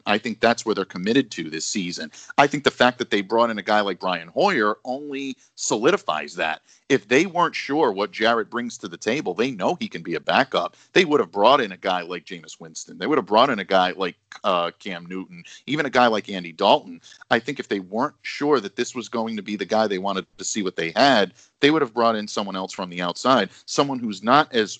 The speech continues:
rusty as a guy like Colin Kaepernick is from not having played the game for a number of, uh, you know, years now. Um, the other part of this is if you wanna bring in someone from outside the system, outside the Patriots system,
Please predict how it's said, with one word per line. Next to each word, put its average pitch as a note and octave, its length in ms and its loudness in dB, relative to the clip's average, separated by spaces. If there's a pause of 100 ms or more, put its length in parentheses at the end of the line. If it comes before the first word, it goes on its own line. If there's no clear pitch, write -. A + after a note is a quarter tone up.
(100)
rusty G2+ 540 -2
as F#2+ 200 -8
a G2+ 60 -10
guy F#2+ 180 4
like F2+ 180 -2
Colin F2 300 -4
Kaepernick F#2 500 -4
is F#2 360 -4 (260)
from A2+ 160 0
not G2+ 140 4
having F#2+ 200 0
played A#2 240 2
the - 60 -10
game F2+ 240 -10
for E2+ 160 -14
a E2+ 40 -18
number E2 300 -8
of, E2+ 80 -8 (100)
uh, F2 280 6
you F#2 100 -4
know, E2+ 140 -6
years C3+ 520 2
now. F2 300 -10 (380)
Um, A#2+ 400 4 (680)
the C#3+ 200 2
other F3 200 6
part A#2 340 0
of G2 100 -12
this G2+ 400 -8
is A#2 220 -6
if B2 160 -10
you A#2+ 80 -12
wanna B2+ 280 -2
bring D3+ 280 -8
in B2+ 100 -8
someone A#2 400 -6
from G2+ 260 -10
outside A2+ 520 -2 (100)
the F#2+ 80 -20
system, - 500 -8
outside G#2+ 400 0
the F#2 60 -14
Patriots F2 540 -6
system, - 400 -10